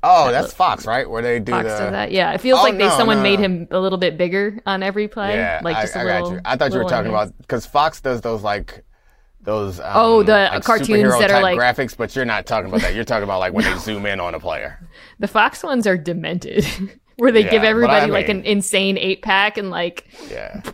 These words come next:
Speaker 2: <laughs> just make everyone, like, weirdly sexualized and jacked. Um, <laughs> you remember the Ben Roethlisberger one from before he retired? Have I ever shown this to
Speaker 1: Oh,
Speaker 2: you?
Speaker 1: God.
Speaker 2: It's incredible. Um,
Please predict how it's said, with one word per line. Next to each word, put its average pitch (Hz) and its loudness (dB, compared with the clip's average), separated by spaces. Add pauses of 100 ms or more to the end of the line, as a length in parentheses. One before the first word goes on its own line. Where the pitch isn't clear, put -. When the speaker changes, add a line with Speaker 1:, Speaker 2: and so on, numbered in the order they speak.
(300)
Speaker 2:
<laughs> 165 -18
just 170 -8
make 175 -2
everyone, 170 -4
like, 156 -10
weirdly 175 -4
sexualized 175 -4
and 160 -10
jacked. 151 -6 (500)
Um, 180 2 (280)
<laughs> - -20
you 208 -8
remember 254 4
the 277 0
Ben 214 -2
Roethlisberger 180 -4
one 185 -6
from 156 -10
before 165 -10
he 165 -6
retired? 156 -6
Have 175 -6
I 175 -2
ever 185 -4
shown 156 -10
this 165 -10
to 92 -6
Speaker 1:
Oh, - -10
Speaker 2:
you? 180 -8
Speaker 1:
God. - -20 (380)
Speaker 2:
It's 170 -6
incredible. 147 -6 (440)
Um, 196 2